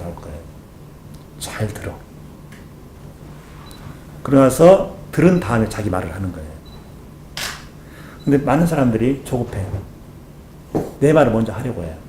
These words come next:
그러고 들으려고 해. 그래서 거기서 이제 벽이 생기는 거죠. 이 교육감 자리는 말은 적게 하고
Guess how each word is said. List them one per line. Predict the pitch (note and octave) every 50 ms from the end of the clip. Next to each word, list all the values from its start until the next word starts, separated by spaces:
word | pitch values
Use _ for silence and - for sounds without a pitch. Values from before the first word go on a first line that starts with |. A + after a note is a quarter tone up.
| - - - - - - - - - - - - - - - - - - - - - - - - - - - - - - - - - - - - - - - -
그러고 | - D#3+ F3+ D#3+ D3 C#3
들으려고 | D3 C#3+ C3+ B2 A#2 F#2+ F#2 F2
해. | E2 E2 - - - - - - - - -
그래서 | - C3+ B2+ -
거기서 | C3+ C3 A#2+ - A#2
이제 | G#2 G2 F2+ - - - G2+ -
벽이 | A2+ A2+ G#2+
생기는 | G#2+ - A#2+ A#2 A2+ G2 F2
거죠. | E2 E2 - - - - - - - - - - - - - - - - - - - - - - - - - - - - - - - - - C3
이 | A#2+ -
교육감 | - D#3+ E3 E3+ E3 E3+ D3 C3+
자리는 | - B2+ A#2+ A2 A2 A2 A2 A2+ B2+ D3 F3 G3 - - - - - - - - - - - - - - - - - - - - - - - - - - -
말은 | A#2+ A2 A#2 C3+ C#3+ C3
적게 | - A#2 G2 - B2+ A#2
하고 | G#2 G2 F#2 A2 B2 E3 F#3+